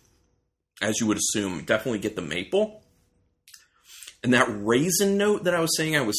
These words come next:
smelling lightly in it, I'm tasting more of the raisin than I thought I would based off the smell. But it's not detracting a whole lot from the beer. I'm just surprised that it's that level. Hmm.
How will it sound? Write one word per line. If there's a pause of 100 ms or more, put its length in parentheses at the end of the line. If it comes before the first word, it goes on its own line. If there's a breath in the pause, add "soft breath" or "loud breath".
smelling
lightly
in
it, (400)
I'm
tasting
more
of
the
raisin
than
I
thought
I
would
based
off
the
smell. (320 soft breath)
But
it's
not
detracting
a
whole
lot
from
the
beer.
I'm
just
surprised (420 soft breath)
that
it's
that
level. (1700)
Hmm.